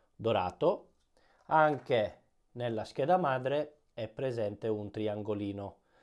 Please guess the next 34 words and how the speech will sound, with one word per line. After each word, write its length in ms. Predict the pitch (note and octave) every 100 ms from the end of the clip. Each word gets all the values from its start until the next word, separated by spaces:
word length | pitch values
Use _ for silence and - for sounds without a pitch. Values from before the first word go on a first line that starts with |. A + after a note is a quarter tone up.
| _ _ -
Ve 120 | A2
la 160 | A2+ G#2+
zoomo 260 | A#2+ A#2
un 120 | A2
attimo, 340 | G#2 F#2+ - G#2
intanto 280 | F#2+ C#3 D#3+
ve 100 | B2
la 120 | B2+
giro. 600 | F#2+ C3 E3+ A3 E4+ - _ _ _ _ _ _ _ _ _ _ _ _ _ _ _ _ -
Allora, 240 | A#2+ A#2
abbiamo 320 | G#2 B2 F3
girato 340 | D#3 C3 C#3 C#3
la 80 | B2+
scheda, 680 | - - G2 F#2+ F#2 C3
come 260 | C3 D3 C#3+
vedete 580 | A2+ G2 F2 D#2+ F#2+ -
qui 560 | - G#2+ F#2+ C3+ - -
c'è 160 | - G#2
un 120 | G2+
triangolino, 640 | G#2 G#2 G#2+ A2 G#2 G2
lo 100 | G2
vedete? 500 | G2+ B2+ A#2+ B2 D#3 -
Dove 440 | F#2+ G#2+ A2 - _ _ -
c'è 100 | F#2+
la 80 | F#2+
scritta 540 | - F#2+ - G#2 F#2
H 120 | -
D 120 | F#2
M 100 | F#2+
I 40 | F#2
al 100 | F2+
contrario. 500 | - F2+ - D2+ D#2+
Allora, 260 | A2 G2 F2+
questo 680 | - F#3 F#3 - G#3 A#3